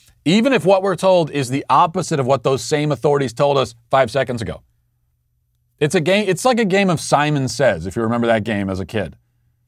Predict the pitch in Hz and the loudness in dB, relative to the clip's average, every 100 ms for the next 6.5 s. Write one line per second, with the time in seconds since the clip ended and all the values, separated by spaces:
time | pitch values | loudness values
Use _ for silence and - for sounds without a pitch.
0 | _ 143 - 135 147 151 208 226 156 175 | _ -6 -2 0 2 4 2 2 2 2
1 | 151 151 139 156 160 131 123 113 127 139 | 2 0 2 2 0 -2 -2 0 0 0
2 | 143 127 139 127 120 143 - _ _ _ | 0 0 0 0 2 0 -2 _ _ _
3 | _ _ - 139 117 139 185 165 131 127 | _ _ 2 4 4 2 2 2 0 2
4 | 127 131 113 110 135 82 78 104 131 147 | 2 2 0 0 -2 -2 -6 -2 0 0
5 | - - 160 147 120 - 127 120 127 120 | -2 -6 -2 -2 -4 -8 -4 -2 0 -2
6 | 101 - 135 71 - | -2 0 0 0 -14